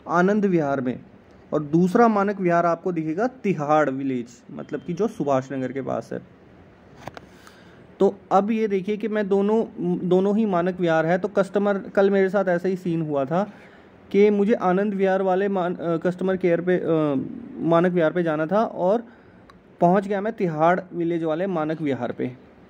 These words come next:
अब customer ने यहाँ पर आनंद विहार का choose ना करके तिहाड़ वाला select कर लिया, जिससे मुझे प्रॉब्लम हो गई। एक तो आप ऐसे कर सकते हो, कोई भी address choose कर सकते हो। दूसरा, आपके पास एक और तरीका है दोस्तों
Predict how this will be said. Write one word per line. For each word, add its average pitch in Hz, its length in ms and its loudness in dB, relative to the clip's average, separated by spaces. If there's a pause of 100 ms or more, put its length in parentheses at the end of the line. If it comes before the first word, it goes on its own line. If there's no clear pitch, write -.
(460)
अब 165 260 0
customer 214 460 2
ने 196 220 -2
यहाँ 156 300 0
पर 156 320 0 (720)
आनंद 208 320 2
विहार 175 380 2
का 180 220 -4
choose 180 460 -6
ना 147 360 -2
करके 165 440 -2
तिहाड़ 160 600 2
वाला 170 300 0
select 143 380 -6
कर 135 180 -8
लिया, 139 200 -2
जिससे 151 380 -6
मुझे 147 380 -2
प्रॉब्लम 139 400 0
हो 131 200 -6
गई। 117 240 -8 (680)
एक 180 160 0
तो 220 80 6
आप 208 200 4
ऐसे 185 200 -2
कर 185 140 -2
सकते 180 260 -4
हो, 180 60 2
कोई 175 180 0
भी 170 100 2
address 160 460 -2 (240)
choose 156 220 0
कर 147 100 0
सकते 135 300 -4
हो। 131 100 0
दूसरा, 175 560 -2
आपके 190 200 -2
पास 190 200 -4
एक 160 160 -6
और 165 100 -2
तरीका 156 360 -2
है 156 100 0
दोस्तों 151 360 -4